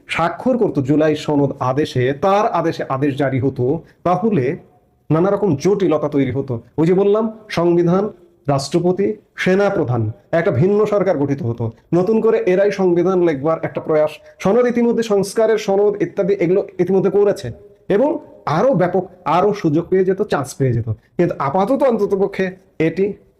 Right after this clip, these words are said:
রক্ষা হয়েছে, যে সংবিধান রক্ষা হয়েছে, রাষ্ট্রপতি রক্ষা হয়েছে, সেনাপ্রধান রক্ষা হয়েছে। এবং সেনাবাহিনী, আপনারা খেয়াল করে দেখবেন যে ইদানিংকালে এই নভেম্বর মাসের শুরু থেকে সেনাবাহিনী কিন্তু এই সরকারের সাথে আসলে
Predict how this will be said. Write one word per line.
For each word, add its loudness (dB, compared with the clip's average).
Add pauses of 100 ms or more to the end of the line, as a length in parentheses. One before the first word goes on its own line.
রক্ষা 0
হয়েছে, 0 (240)
যে 0
সংবিধান 2
রক্ষা -2
হয়েছে, 0 (420)
রাষ্ট্রপতি 0
রক্ষা 0
হয়েছে, 0 (360)
সেনাপ্রধান 0 (260)
রক্ষা -2 (260)
হয়েছে। 0 (380)
এবং 2
সেনাবাহিনী, 2
আপনারা 0
খেয়াল 0
করে 0
দেখবেন -2
যে 0 (400)
ইদানিংকালে 0 (340)
এই 4
নভেম্বর 2
মাসের -2
শুরু 0
থেকে -4 (480)
সেনাবাহিনী 0
কিন্তু -2 (160)
এই 0
সরকারের -2
সাথে -6
আসলে -2